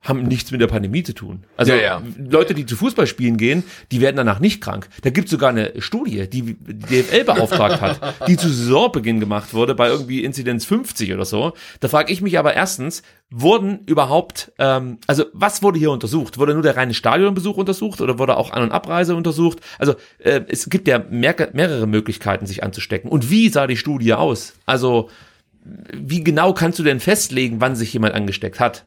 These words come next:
Speaker 1: Also jemand, der sich jetzt dann am Sonntag, also war anders, samstags gehst du zum Fußball, Sonntag morgens gehst du zum Frühshoppen. Kann man dann genau wissen, ob man sich jetzt am Sonntag beim Frühshoppen angesteckt hat oder am Samstag beim Fußball? Ich weiß es nicht. Ähm, also ich weiß es wirklich nicht.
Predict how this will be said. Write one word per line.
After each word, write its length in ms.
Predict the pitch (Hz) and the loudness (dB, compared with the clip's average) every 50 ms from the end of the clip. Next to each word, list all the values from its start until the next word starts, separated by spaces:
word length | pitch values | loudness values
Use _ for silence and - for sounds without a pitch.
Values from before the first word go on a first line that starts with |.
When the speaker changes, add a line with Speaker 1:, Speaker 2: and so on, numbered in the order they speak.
| _ _ - | _ _ -6
Speaker 1:
Also 160 | - 120 120 | -4 -2 0
jemand, 280 | 127 143 147 147 139 131 | 0 2 2 2 2 4
der 100 | 139 135 | 2 2
sich 80 | 127 | 4
jetzt 180 | 135 135 127 - | 0 0 0 0
dann 120 | 135 120 | 0 0
am 120 | 113 120 120 | 0 0 0
Sonntag, 480 | 110 113 113 147 165 - 165 - - | 2 2 2 4 4 2 0 0 0
also 200 | - 110 104 104 - - _ _ - - - | -4 -8 -8 -8 -12 -14 _ _ -20 -18 -10
war 140 | - 101 90 | -6 -6 -4
anders, 300 | - 98 95 95 - - | -4 -4 -6 -8 -10 -8
samstags 340 | - 127 135 139 156 135 - - | -4 -2 -2 0 0 -2 -2 -4
gehst 200 | 147 - - - | -8 -6 -2 0
du 60 | 131 | 0
zum 80 | 120 | 0
Fußball, 360 | - - 185 185 - 165 165 160 | 2 2 0 2 4 4 4 4
Sonntag 280 | 147 127 107 143 123 - - - - | 4 2 0 0 -2 -2 -8 -14 -12
morgens 400 | 165 123 127 127 147 165 160 - | -6 0 2 4 4 2 0 -2
gehst 180 | 147 139 - | -6 -6 -4
du 40 | - | -2
zum 140 | - 131 113 | -2 -2 -2
Frühshoppen. 520 | - 180 190 185 - 110 - - 104 - - - - - - - | 0 0 0 0 0 -2 -2 -4 -6 -10 -10 -20 -20 -18 -8 -4
Kann 120 | - 147 | -2 0
man 100 | 170 175 | 2 2
dann 240 | 165 165 143 139 131 - _ - | 2 2 2 0 -2 -6 _ -6
genau 420 | 120 139 131 120 101 135 180 165 | -2 -2 0 2 4 4 4 4
wissen, 180 | 165 185 170 165 | 4 2 2 2
ob 80 | - - | 0 0
man 120 | 147 139 | 0 0
sich 80 | 127 139 | 2 0
jetzt 160 | 139 135 - | 0 2 0
am 120 | 131 123 | 0 0
Sonntag 360 | 117 131 127 - 143 - - | 0 0 0 0 0 -2 0
beim 140 | - 120 117 | -2 -2 0
Frühshoppen 400 | - - - - 196 190 - 185 | 0 0 0 2 0 0 0 -2
angesteckt 440 | 156 170 170 170 - - 170 165 - | -4 -2 -4 -4 -2 -2 -4 0 0
hat 100 | 185 170 | 0 0
oder 160 | 127 131 127 | 2 2 0
am 100 | 120 120 | 0 0
Samstag 300 | 113 147 135 - - 117 | 0 -2 -2 -2 -2 0
beim 140 | 113 113 110 | 0 0 0
Fußball? 420 | - - 143 147 - 196 185 190 - - | -2 -6 -6 0 2 2 2 2 -2 -8
Ich 140 | - 113 - | -8 -6 -2
weiß 200 | - - 175 - | -2 -2 -2 -4
es 100 | - - | -6 -12
nicht. 220 | - - - - _ - - - - - - - - _ - | -12 -12 -14 -16 _ -20 -20 -20 -20 -20 -20 -20 -20 _ -4
Ähm, 460 | - 117 117 117 117 117 117 101 - - - - | 0 2 2 2 2 0 -4 -4 -6 -8 -8 -6
also 160 | 120 113 123 | -4 -2 0
ich 60 | 131 | 2
weiß 120 | 156 139 | 2 2
es 100 | 104 104 | 2 2
wirklich 240 | 135 214 180 120 98 | 0 0 0 0 -4
nicht. 220 | 98 98 92 - | -4 -6 -6 -8